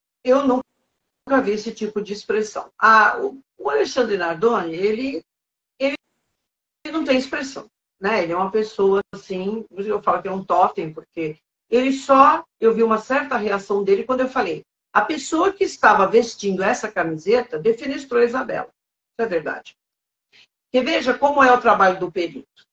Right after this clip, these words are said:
Eu não falei que foi o Alexandre, porque eu não vi ele com essa camiseta. Eu ligava pra delegada e falava, "Olha, eu preciso das vestes dos dois." Ela mandou a roupa, ela me disse que aquela camiseta era do Alexandre,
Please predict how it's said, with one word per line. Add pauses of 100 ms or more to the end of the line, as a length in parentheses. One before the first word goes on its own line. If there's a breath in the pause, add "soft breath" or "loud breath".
(340)
Eu
não
falei
que (380)
foi
o
Alexandre, (300)
porque
eu
não
vi (220)
ele
com
essa
camiseta. (260)
Eu
ligava
pra
delegada
e
falava,
"Olha,
eu
preciso
das
vestes
dos
dois." (360)
Ela
mandou
a
roupa, (300)
ela
me
disse
que
aquela
camiseta
era
do
Alexandre,